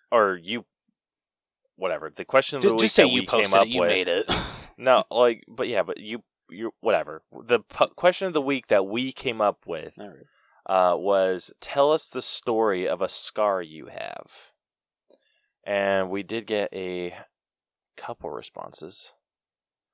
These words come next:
Speaker 1: Um, so the first one, starting over on Instagram.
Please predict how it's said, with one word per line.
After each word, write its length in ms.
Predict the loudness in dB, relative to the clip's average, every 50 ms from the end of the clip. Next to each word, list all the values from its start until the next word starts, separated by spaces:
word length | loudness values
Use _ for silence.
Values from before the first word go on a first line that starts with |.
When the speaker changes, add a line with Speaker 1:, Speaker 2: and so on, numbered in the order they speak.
| _ _ _ _ _ _ -4
Speaker 1:
Um, 580 | 0 2 4 6 6 4 4 2 0 -2 -6 -12
so 500 | -10 -8 -2 2 4 4 4 4 2 -2
the 180 | -4 -10 -14
first 720 | -14 -16 -20 -20 -16 -8 -4 -4 -4 -4 -6 -10 -14 -14 -12
one, 500 | -12 -10 -10 -10 -12 -14 -14 -16 -18 -20 _ _ _ _ _ _ _ _ _ _ _ _ _ _ _ _ _
starting 380 | -10 -2 0 2 2 0 0
over 400 | -2 -4 -4 -2 -2 -2 -2 -2
on 720 | 0 -2 0 0 0 0 0 0 0 0 -2 -4 -6 -10 -18 _ _ _ -20 _ _ _ _ _ _ -14 -12
Instagram. 1040 | -12 -10 -10 -12 -10 -10 -12 -12 -10 -12 -10 -10 -10 -10 -10 -10 -12 -12 -14 -18